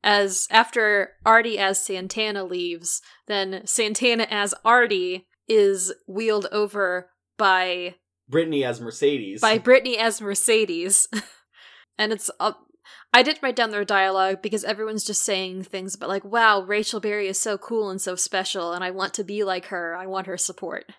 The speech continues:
Speaker 2: And we also want to establish that we are the characters that we even swapped into. So
Speaker 1: Mm-hmm.
Speaker 2: naturally, Santana as Artie is like, "I'm disabled, and w-, we'll be performing for every disabled kid in the world."
Speaker 1: Yeah.
Speaker 2: And then Brittany as Mercedes just says praise, because if she said anything more than that,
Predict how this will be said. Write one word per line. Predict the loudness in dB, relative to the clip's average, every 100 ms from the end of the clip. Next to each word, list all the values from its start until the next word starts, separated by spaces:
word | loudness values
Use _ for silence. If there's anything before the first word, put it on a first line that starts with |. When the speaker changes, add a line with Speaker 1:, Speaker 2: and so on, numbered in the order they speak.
| _ -2
Speaker 2:
And | 2
we | 4
also | 4 2
want | 0 0
to |
establish | -2 2 2 2 -2
that | -4
we | -2 0
are | 0
the | -2
characters | 0 0 -2 -2
that | 0
we | 0
even | -2 -4
swapped | -4 -2
into. | -2 -6 -6 -6 -8 _ _ _
So | 4 8 10 10
Speaker 1:
Mm-hmm. | 8
Speaker 2:
naturally, | 2 2 -2 -2
Santana | -2 -2 -4 -2
as | -2 0
Artie | 0 0 -2
is | -4 -2
like, | -2 -2 -8 _ -4
"I'm | 0 2
disabled, | 0 0 0 2 2
and | 2 0
w-, | -2 2
we'll | 2 2
be | -8
performing | -4 -2 0
for | -2
every | 2 2 0
disabled | -4 -6 -6
kid | -2 -2
in |
the | -2
world." | -4 -2 0 -2 -4 -8 -10 _ -8
Speaker 1:
Yeah. | -2 0 -2 -6 -18 _ -20 -6
Speaker 2:
And | -2 2
then | 2
Brittany | 0 -2
as | -2
Mercedes | -4 -2 0 0 -2
just | -4 2
says | 0
praise, | 0 0 2 0 -2 -10
because | -10 -6 -2 -4 -4
if | -10
she | -10
said | -6 -2
anything | -2 -4 -6 0
more | 8 8
than | 8 0
that, | -4 -6